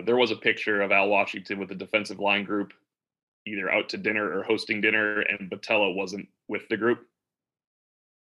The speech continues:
I mean, he could have had a test, but it also means he might be working with the linebackers right now.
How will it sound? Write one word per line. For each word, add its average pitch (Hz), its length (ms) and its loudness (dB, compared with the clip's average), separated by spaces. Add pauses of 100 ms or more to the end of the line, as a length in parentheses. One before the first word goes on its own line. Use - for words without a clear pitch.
(200)
I 131 40 -2
mean, 98 380 2
he 117 120 -4
could 98 140 -2
have 92 80 2
had 90 100 4
a - 60 -8
test, - 500 -2 (140)
but 110 240 4
it 113 80 4
also 110 360 4
means 101 280 -2
he 107 100 -2
might 98 240 2
be 92 300 -2
working 113 240 0
with 95 80 -6
the 92 60 -4
linebackers 90 500 -6
right 50 160 -4
now. 50 120 -14